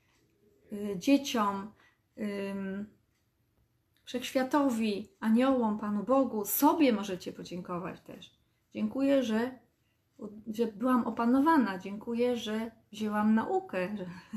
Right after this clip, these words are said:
<laughs> z tego. Dziękuję, że już nie popełniam tych błędów, co wcześniej”, na przykład sobie też możecie podziękować. Pochwalcie się czasem też.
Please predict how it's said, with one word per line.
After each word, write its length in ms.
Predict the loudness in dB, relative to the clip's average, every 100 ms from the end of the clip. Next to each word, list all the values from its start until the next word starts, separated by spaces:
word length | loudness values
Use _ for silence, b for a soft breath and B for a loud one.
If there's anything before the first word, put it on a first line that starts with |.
| -14
<laughs> 400 | -16 -20 -20 -20
z 80 | -14
tego. 320 | -10 -8 -6
Dziękuję, 440 | -2 -2 0 4 4
że 120 | 4
już 140 | 0
nie 100 | 0
popełniam 580 | 0 2 4 6 6 4
tych 140 | 2 0
błędów, 440 | 2 4 2 -2
co 140 | -12
wcześniej”, 480 | -12 -12 -14 -12 -12
na 120 | -12
przykład 260 | -14 -20 -18
sobie 260 | -10 -8 -6
też 200 | -4 -2
możecie 420 | -2 -2 -8 -14 b b -14
podziękować. 640 | -8 -6 -6 -6 -6 -8
Pochwalcie 580 | -14 -12 -2 -2 -2 -6
się 140 | -8
czasem 440 | -12 -12 -10 -10 -8
też. 400 | -10 -10 -14